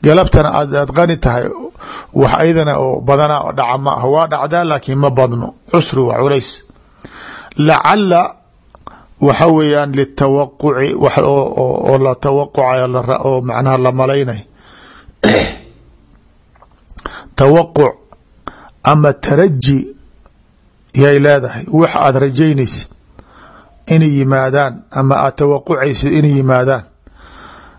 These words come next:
Marka aad tidhaahdid, waxyaalaha tarajiga, "Lacalla Allaha yarxamuna,"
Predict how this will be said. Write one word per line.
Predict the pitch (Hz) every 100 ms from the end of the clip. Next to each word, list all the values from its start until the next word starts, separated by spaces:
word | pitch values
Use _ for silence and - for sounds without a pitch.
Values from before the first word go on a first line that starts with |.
| _
Marka | 147 160 156 160
aad | 175 165
tidhaahdid, | 160 147 139 139 139 - - _ - - - -
waxyaalaha | 147 139 160 185 180
tarajiga, | - 160 175 165 147 135
"Lacalla | 139 160 143
Allaha | 147 143 139
yarxamuna," | 139 - 135 139 139